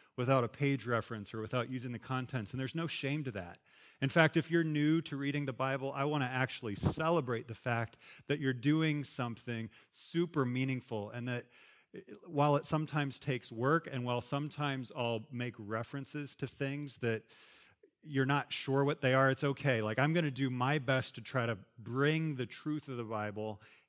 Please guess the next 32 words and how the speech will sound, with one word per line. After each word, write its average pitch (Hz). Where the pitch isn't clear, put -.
into 156
your 135
life 120
in 120
a 117
way 117
that 120
makes 110
sense, 131
but 135
I 131
won't 165
always 139
do 120
it 104
perfectly. 175
And 135
we'll 175
just, 180
can 170
we 185
just 190
admit 143
that 143
sometimes 147
the 131
Bible 120
is 110
a 107
really 113
hard 104
book? 101